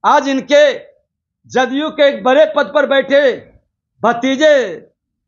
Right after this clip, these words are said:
शराब के तस्करी करते हैं, शराब के तस-, शराब बनाने वाले इनके उम्मीदवार बनते हैं।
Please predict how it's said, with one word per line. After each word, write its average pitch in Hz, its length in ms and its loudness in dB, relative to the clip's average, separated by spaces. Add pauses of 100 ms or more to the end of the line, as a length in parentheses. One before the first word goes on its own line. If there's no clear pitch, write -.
(100)
शराब 269 380 0
के 311 200 -2
तस्करी 285 520 -2
करते 285 380 -2
हैं, 214 360 -2 (1500)
शराब 262 320 0
के 285 100 -2
तस-, - 520 -8
शराब 262 240 2
बनाने 269 400 -2
वाले 277 280 2
इनके 277 200 0
उम्मीदवार 285 500 2
बनते 294 300 -2
हैं। 226 440 -2